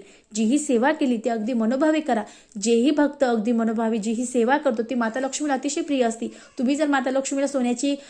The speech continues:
अ, बांगडी आणली किंवा सोन्याची एखादी वस्तू आणली, ती अर्पण केली आणि पूजा उगाच देखावा म्हणून केलं, असं चालेल का? नाही. कोणतीही सेवा अगदी मनोभावे करा,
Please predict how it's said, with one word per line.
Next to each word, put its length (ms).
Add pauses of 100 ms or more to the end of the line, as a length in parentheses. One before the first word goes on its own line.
(120)
अ, 220
बांगडी 340
आणली 260
किंवा 200
सोन्याची 340
एखादी 200
वस्तू 320
आणली, 180
ती 100
अर्पण 400
केली 220
आणि 160
पूजा 380
उगाच 420 (160)
देखावा 420
म्हणून 280
केलं, 260 (260)
असं 160
चालेल 320
का? 160
नाही. 260 (360)
कोणतीही 360
सेवा 260
अगदी 200
मनोभावे 460
करा, 200